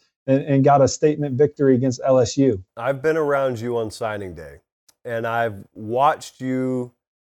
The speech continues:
Speaker 2: try and read the tea leaves on these Florida, these state of Florida kids and these state of Florida signing classes. And, um, I don't blame you for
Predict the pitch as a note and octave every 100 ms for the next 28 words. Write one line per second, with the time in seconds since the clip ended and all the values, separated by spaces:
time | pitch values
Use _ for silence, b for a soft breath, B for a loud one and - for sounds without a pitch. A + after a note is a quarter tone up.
0 | _ B2+ C3+ C#3+ C3 C#3 D3 C#3 C#3 B2+
1 | A#2 A#2 A2 G#2+ G2 - _ A#2 A#2 A2
2 | G2+ - _ - B2 A#2+ C3 C3 B2 A#2+
3 | - D3+ D#3 D3+ D3 C#3 C3+ A#2 _ C#3+
4 | F#3 A3+ - - _ _ - C3+ B2 -
5 | C#3+ D#3 - D3 C#3+ B2 C3 B2 G2+ -
6 | F2 D#2 C#2 - _ _ _ _ _ -
7 | B2+ B2+ B2 - B2 B2 A2+ A2+ - D3
8 | F3 C3 A#2+ B2+ C#3+ D#3 E3 F#3+ G3+ _
9 | _ _ - D3 C#3 C3+ C3 C3 C3